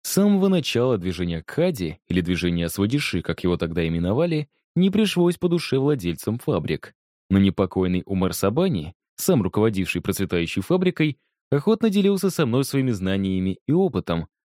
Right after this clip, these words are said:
а также рассказывал о том, как настроены другие фабриканты. Аргументы, приводившиеся одним из них,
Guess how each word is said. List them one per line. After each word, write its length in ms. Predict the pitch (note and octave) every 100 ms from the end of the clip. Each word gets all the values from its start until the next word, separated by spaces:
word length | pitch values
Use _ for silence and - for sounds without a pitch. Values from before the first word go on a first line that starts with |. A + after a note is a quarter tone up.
| -
а 80 | D#3
также 300 | G#3 F#3+ F#3
рассказывал 600 | D#3+ B2+ - C#3 C3 A2
о 80 | F2
том, 200 | G#2+ G#2
как 120 | G2
настроены 800 | F2 D#2 - F#2+ A2 F#2 E2 - _ -
другие 460 | C3 G3 B2 F2+ E2
фабриканты. 840 | F2 F2 C3+ G#2 E2 D2+ C#2+ - _ _ _ _ _ F#2+
Аргументы, 580 | F#2+ A2+ F3+ G#3+ E3
приводившиеся 720 | E2 F#2 F2 F2 - F2+ -
одним 240 | E2+ F2 F2+
из 100 | F2+
них, 240 | E3+ E3